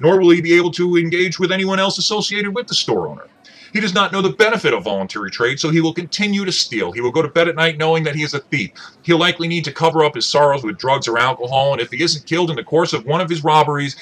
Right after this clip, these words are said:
he will likely die from his depression and consequent substance abuse. The state has only one advantage over the common criminal, and that is public support.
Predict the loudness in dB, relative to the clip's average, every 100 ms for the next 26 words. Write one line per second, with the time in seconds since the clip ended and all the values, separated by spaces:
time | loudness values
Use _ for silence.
0 | -12 -4 0 2 0 -2 -4 2 2 0
1 | -4 -10 -12 -4 -4 -2 -6 -8 -6 -6
2 | -6 -12 -6 -4 -4 -6 -12 -14 -14 -18
3 | -16 -16 -16 _ _ _ -20 -20 -18 -6
4 | -4 0 0 2 2 2 0 0 0 -2
5 | -2 -4 -2 -2 -2 -8 -6 -6 -6 -6
6 | -4 -2 -4 -2 -2 -2 -6 -6 -4 -4
7 | -4 -10 -14 -8 -8 -8